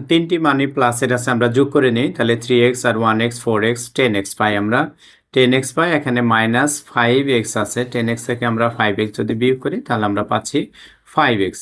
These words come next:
মূলত এখানে ফাইভ এক্স হচ্ছে সঠিক উত্তর। এরপরে হচ্ছে, আহ, এক্স স্কয়ারের প্লাসের আছে দুইটা, মাইনাসের আছে দুইটা, তাহলে প্লাসের দুইটা যোগ করলে টু এক্স স্কয়ার,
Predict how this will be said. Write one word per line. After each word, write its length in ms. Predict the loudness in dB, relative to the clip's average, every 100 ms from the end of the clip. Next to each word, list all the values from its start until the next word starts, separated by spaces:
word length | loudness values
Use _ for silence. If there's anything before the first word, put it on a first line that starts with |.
| -8
মূলত 260 | -2 -2 -2
এখানে 320 | -2 -2 -4 -4 -8 _ _ _ _ -4
ফাইভ 220 | 0 2 2
এক্স 200 | 0 -2
হচ্ছে 220 | -8 -6 -6
সঠিক 360 | -4 -6 -6 -8
উত্তর। 260 | -10 -14 -20 _ -20 -20 0
এরপরে 340 | 2 4 6 4
হচ্ছে, 280 | 2 0 -2 -2 _ _ _ _
আহ, 240 | -2 0 2 2
এক্স 200 | 2 2
স্কয়ারের 440 | 0 4 4 4 2
প্লাসের 460 | 0 2 2 2 2
আছে 180 | 0 0
দুইটা, 260 | 0 0 -2
মাইনাসের 480 | 0 0 0 0 0
আছে 160 | 0
দুইটা, 240 | 0 0 0
তাহলে 200 | 0 0
প্লাসের 360 | 4 2 4 2
দুইটা 200 | 2 2
যোগ 160 | 0 0
করলে 180 | 0 0
টু 140 | 0 2
এক্স 280 | 2 2 -2
স্কয়ার, 340 | -4 -2 -2